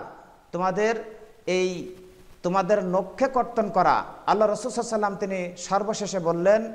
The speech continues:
"ওয়া নাতফুল আবিতে", তোমাদের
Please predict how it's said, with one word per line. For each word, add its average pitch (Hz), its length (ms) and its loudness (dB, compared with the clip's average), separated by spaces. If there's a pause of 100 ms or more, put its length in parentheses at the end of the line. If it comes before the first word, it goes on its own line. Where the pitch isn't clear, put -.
(380)
"ওয়া 156 120 2
নাতফুল 185 680 -4 (480)
আবিতে", 185 480 0 (440)
তোমাদের 170 640 2